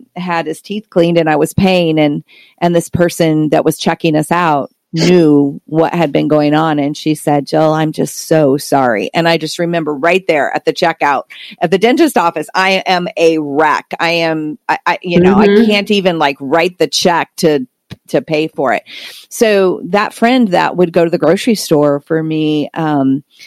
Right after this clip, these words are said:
Speaker 1: you know, was, it was such a gift 'cause it kept me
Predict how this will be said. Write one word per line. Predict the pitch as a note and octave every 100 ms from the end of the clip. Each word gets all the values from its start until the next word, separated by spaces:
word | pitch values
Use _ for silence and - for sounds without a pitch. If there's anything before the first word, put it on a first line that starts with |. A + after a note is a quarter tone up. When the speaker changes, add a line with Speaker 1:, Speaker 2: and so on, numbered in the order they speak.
| _ _
Speaker 1:
you | F#3+ F3+
know, | D3+
was, | D#3 D#3+ -
it | F#3 E3+
was | F3+ -
such | - E3+ F3
a | D#3+
gift | E3 B3+ - -
'cause | F3+ E3+
it | - -
kept | F#3 E3+ -
me | F3 D#3 D#3